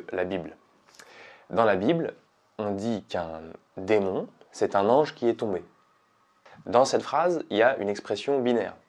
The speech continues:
D'un côté les anges, de l'autre les démons. Et J-, Jodorowsky, il dit, ok,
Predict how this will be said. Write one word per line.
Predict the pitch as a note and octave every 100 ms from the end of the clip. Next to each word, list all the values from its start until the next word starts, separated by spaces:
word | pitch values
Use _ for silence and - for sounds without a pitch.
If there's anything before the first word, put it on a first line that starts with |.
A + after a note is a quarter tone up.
| _ _ _ _ _
D'un | G#2
côté | G2+ G2 F2+
les | E2+ A2
anges, | D3+ A#2+
de |
l'autre | G2+ B2+ B2+
les | A2+
démons. | G2+ E2 - _ - - C2 - - _ -
Et | F#2+
J-, | F#2+ F2 F2
Jodorowsky, | F#2+ F#2 F#2+ - D#3
il |
dit, | G#2 G2+
ok, | A#2+